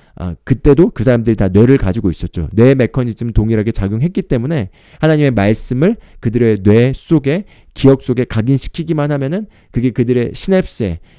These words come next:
그 뉴런 속에 그게 잘 저장돼서 그게 무의식에 지배하기만 하면 그들은 하나님을 잘 섬길 수밖에 없었는데 그렇게 하지 않았-, 않았을 땐 그들은 항상 바로 하나님을 배신하고 하나님을 버리고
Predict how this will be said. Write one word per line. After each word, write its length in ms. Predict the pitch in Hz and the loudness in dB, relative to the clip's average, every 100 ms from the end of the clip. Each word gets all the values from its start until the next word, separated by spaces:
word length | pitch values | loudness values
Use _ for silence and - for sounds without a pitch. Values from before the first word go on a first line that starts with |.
| _ | _
그 200 | - 104 98 | -4 -4 4
뉴런 260 | 127 156 | 4 4
속에 240 | 147 139 135 | 0 -4 -4
그게 200 | 117 120 | -2 -2
잘 200 | 113 107 | -2 -2
저장돼서 520 | - 110 135 123 - | 0 0 0 -4 -4
그게 180 | 117 113 | -6 -4
무의식에 480 | 101 117 131 - 131 | -2 0 0 -2 -6
지배하기만 640 | - 127 156 151 147 139 | -4 0 4 4 2 -2
하면 180 | 135 127 | -2 -4
그들은 300 | 113 110 120 | -4 -2 -2
하나님을 420 | 143 151 127 170 - - | 0 0 0 -2 -4 -14
잘 220 | - 110 101 _ _ | -2 -2 -2 _ _
섬길 280 | - 185 196 | -6 0 0
수밖에 360 | 196 165 - | 0 -6 -2
없었는데 500 | 113 - 117 117 139 - _ - | -4 -4 -6 -4 -6 -8 _ -2
그렇게 260 | 135 131 | -2 0
하지 160 | 147 151 | -2 -2
않았-, 400 | 101 107 113 - - | -2 -4 -6 -12 -8
않았을 380 | 104 127 - | -4 -2 -4
땐 180 | 117 123 | -4 -2
그들은 300 | 117 110 117 | -2 -2 -2
항상 420 | 120 190 175 196 247 - _ _ _ | 0 0 0 -2 -4 -18 _ _ _
바로 220 | - 98 | -4 -2
하나님을 560 | 98 160 156 135 120 117 | -2 -2 -2 -2 -4 0
배신하고 600 | - 98 - 110 95 156 147 | 2 2 0 -4 -4 -6 -2
하나님을 380 | 151 139 120 | -2 0 0
버리고 540 | 110 90 90 98 170 | 2 2 0 -2 -4